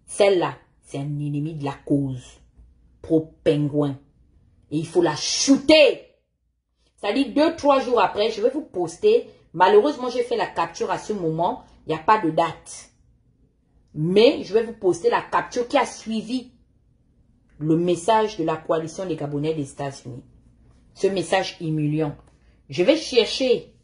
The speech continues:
l'article d'un journaliste français qui m'a lavé et m'a accusé en deux mille quinze d'avoir reçu l'argent du palais.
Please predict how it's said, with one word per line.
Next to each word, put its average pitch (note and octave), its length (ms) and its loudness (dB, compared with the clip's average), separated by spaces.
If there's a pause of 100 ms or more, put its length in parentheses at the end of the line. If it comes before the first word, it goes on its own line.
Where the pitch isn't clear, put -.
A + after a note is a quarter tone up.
(120)
l'article D#3+ 760 -4 (380)
d'un G3 220 2
journaliste F#3+ 680 -4
français - 360 -4
qui - 140 -6
m'a G#3+ 180 -2 (300)
lavé G3+ 720 2
et F3+ 60 0
m'a G3+ 240 -2
accusé F#3+ 720 -4 (1080)
en F3+ 100 0
deux E3+ 300 6
mille A#3+ 240 -4
quinze D#3 720 -6 (1000)
d'avoir E3+ 440 4
reçu E3+ 320 -2
l'argent D#3+ 400 -4
du D#3 120 -6
palais. C3+ 400 -6